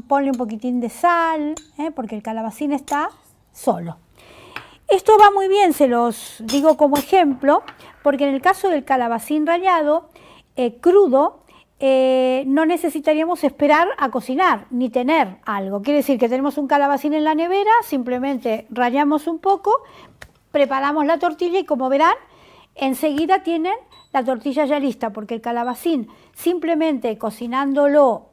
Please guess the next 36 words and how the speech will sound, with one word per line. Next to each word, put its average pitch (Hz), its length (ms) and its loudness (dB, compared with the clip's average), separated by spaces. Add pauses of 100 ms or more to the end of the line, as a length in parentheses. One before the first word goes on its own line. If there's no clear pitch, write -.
eh, 220 440 -6
en 226 180 -4
este 277 220 -2
tiempo 247 460 -2
que 208 120 -8
nos 208 260 -10
llevará 240 420 2
a 220 60 -4
girar 240 340 -4
la 285 140 -2
tortilla, 392 460 -2 (500)
alcanzará 233 600 -4
para 254 200 -4
que 240 100 -10
se 214 300 -8
cocine. 185 520 -10 (680)
Podrían 320 400 6
ponerle 359 460 4
también, 330 400 0
por 370 120 0
ejemplo, 370 440 0 (140)
un 285 80 -6
poco 311 220 -2
de 359 120 0
puerro, 220 640 0 (520)
que 220 120 -8
también 226 260 -4
queda 302 160 4
muy 240 180 -2
rico. 247 320 -2
Saben 226 280 -4
que 226 100 -6
cebolla 240 480 2
no 208 160 -8
tenemos 220 380 -6
indicado, 370 600 2